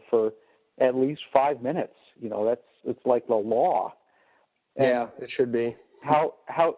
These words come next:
Speaker 1: how technology can fit into that, I'm not sure yet, e-, except that from an employer standpoint, if you can translate that activity into a return on investment for the employer, that all of a sudden becomes a sustainable thing.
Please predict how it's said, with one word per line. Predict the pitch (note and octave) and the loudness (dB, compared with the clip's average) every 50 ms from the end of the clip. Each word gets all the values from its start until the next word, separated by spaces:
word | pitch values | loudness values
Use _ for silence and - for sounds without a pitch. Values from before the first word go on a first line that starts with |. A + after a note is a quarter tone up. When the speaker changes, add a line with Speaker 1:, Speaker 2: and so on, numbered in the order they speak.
| _ _ - | _ _ -6
Speaker 1:
how | C#3 D#3 E3+ | -2 -2 -2
technology | E3+ - - D3+ - - - C#3+ D#3+ E3+ F3+ E3+ A#2+ C#3 B2 | 0 0 -2 -2 0 0 0 2 2 0 -2 -4 -6 -10 -8
can | - B2+ A#2+ - _ | -8 -10 -10 -6 _
fit | - - C3 | -2 0 0
into | C#3+ E3+ F#3 D#3+ | 0 0 -2 -2
that, | A#2+ A2+ A2 A2+ A2 | -2 -2 -2 -2 -2
I'm | A2+ A2+ | -4 -4
not | A#2 C3 - - - - - | -6 -6 -8 -10 -12 -6 -4
sure | F3+ G#3 F#3+ | -2 -2 -2
yet, | C#3+ - A2 A2 - - _ _ _ _ _ _ _ _ _ _ - | -2 -2 -2 -4 -4 -8 _ _ _ _ _ _ _ _ _ _ -4
e-, | - - | -2 -2
except | - - - - - - D#3 D#3+ E3+ - - - B2 | -4 -8 -12 -16 -2 2 2 2 2 -2 -10 -4 0
that | C3 B2+ A#2 A#2+ - - _ _ _ _ _ _ _ _ _ _ _ _ _ _ _ _ | 0 0 0 -2 -4 -8 _ _ _ _ _ _ _ _ _ _ _ _ _ _ _ _
from | - D3 C3 | -2 -2 0
an | B2+ A#2 | 0 -2
employer | A2+ A2 - - - F#3+ G3 F#3 D#3 B2 A#2 - - | -4 -6 -2 0 2 2 2 2 0 -2 -2 -4 -6
standpoint, | - A#2+ A2+ A2+ G#2+ - - - B2 A#2 A#2 A#2+ A#2+ | -6 -6 -4 -4 -6 -8 -4 -2 -2 -2 -2 -4 -8
if | C3 A#2 - - | -10 -12 -8 -6
you | C3+ B2+ | -6 -6
can | - A#2 A2 - - - | -6 -10 -12 -12 -6 -2
translate | C3+ C3+ C#3+ D#3 E3 D3 D#3 C#3 B2+ - | -2 0 0 -2 0 0 0 0 2 0
that | B2+ B2 A#2+ | 0 2 2
activity | A#2 A2 - - C#3+ C#3 B2+ C3 B2 A#2 | 0 -2 -2 -2 -2 -2 0 -2 -2 -2
into | A2+ A2 - B2 | -4 -2 0 0
a | A2+ | 0
return | A2 G#2+ A2 - - - B2+ B2+ B2+ | 0 -2 -4 -4 -4 -2 0 0 0
on | A#2+ A#2 | 0 0
investment | A2 A2 G#2 G#2+ A#2 A#2+ A#2 - - - - - - | -2 -2 0 0 0 0 0 -6 -12 -14 -14 -12 -2
for | - B2 A#2+ A2+ | 0 0 0 0
the | A2+ | -2
employer, | A2 G#2 - - - D3+ D#3+ D3+ B2 A#2 A2+ A2 - _ _ _ _ _ _ _ _ - | -4 -6 -6 0 0 2 2 2 0 -2 -2 -6 -8 _ _ _ _ _ _ _ _ 2
that | A#2+ C3 C3+ C#3 | 2 2 4 2
all | C#3 C3 | 0 -2
of | B2 | -2
a | A#2+ A#2 | -4 -2
sudden | _ C3+ B2 A#2+ | _ -2 -2 0
becomes | A#2+ A2+ - A#2 A2+ A2 G2 | -4 -6 -4 -6 -6 -6 -8
a | G#2 - _ | -10 -12 _
sustainable | A2 - - - A#2 A2 A2 G#2+ G2+ A2 A2 A2 - - _ _ _ _ _ _ _ _ _ _ _ _ | -16 -14 -8 -6 -4 -4 -4 -2 0 0 -2 -2 -6 -12 _ _ _ _ _ _ _ _ _ _ _ _
thing. | - B2 G2 - B2+ | -2 -2 -2 -4 -10